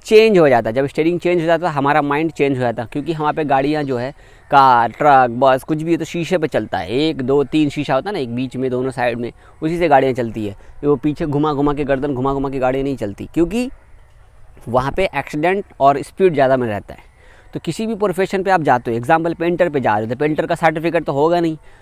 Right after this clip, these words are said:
हाँ, आपके पेंटर का सर्टिफिकेट नहीं होगा तो क्या करते हैं एजेंट लोग, जब आपको भेजते हैं यहाँ से तो आपको एक टेस्ट लेते हैं, किसी न किसी आईसा या और भी बहुत सारे टेस्ट है, उससे लेकर के आपको एक ग्रेड मिलता है, बीस प्लस,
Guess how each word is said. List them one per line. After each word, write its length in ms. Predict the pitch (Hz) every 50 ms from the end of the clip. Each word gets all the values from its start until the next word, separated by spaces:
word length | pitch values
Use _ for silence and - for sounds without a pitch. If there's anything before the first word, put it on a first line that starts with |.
| - -
हाँ, 280 | - 156 131 113 107
आपके 220 | 107 - - - 131
पेंटर 300 | 120 127 131 127 151 156
का 80 | 160
सर्टिफिकेट 460 | 147 151 151 151 160 151 165 156 165 151
नहीं 220 | 147 160 170 165
होगा 120 | 160 160
तो 120 | 156 160 156
क्या 200 | - 165 160 160
करते 240 | 151 165 156 151 175
हैं 80 | 170 156
एजेंट 220 | 151 156 156 147
लोग, 120 | 156 156
जब 120 | 151 160 151
आपको 240 | 143 143 - 160 135
भेजते 420 | 120 113 143 160 156 - 175 156
हैं 80 | 127 110
यहाँ 140 | 107 110
से 200 | 113 - 156 175 - - - - - _ -
तो 60 | 147
आपको 480 | - 143 151 165 _ - 208 226 - - - - -
एक 220 | 190 208 - - 302 - - _ - - - - - -
टेस्ट 220 | 220 233 220 -
लेते 240 | 180 143 120 - 107
हैं, 140 | 78 - -
किसी 200 | - 147 - 170
न 80 | 170 151
किसी 200 | 165 156 170 165
आईसा 380 | - 139 139 135 - 143 135 139
या 140 | 147 151 160
और 100 | 165 170
भी 120 | 165 170
बहुत 220 | 147 131 139 151
सारे 160 | - - 143 139
टेस्ट 280 | 143 147 147 - -
है, 80 | 151 - - - - - - -
उससे 260 | 151 151 - - 165
लेकर 320 | 151 143 147 151 165 160 156
के 100 | 160 170
आपको 260 | 151 143 - - 160
एक 140 | 156 143 131
ग्रेड 240 | 139 160 160 156 143
मिलता 260 | 135 120 110 113 113
है, 120 | 110 107
बीस 300 | 107 110 123 139 143 131 -
प्लस, 440 | - 131 123 123 120 120 120 113 -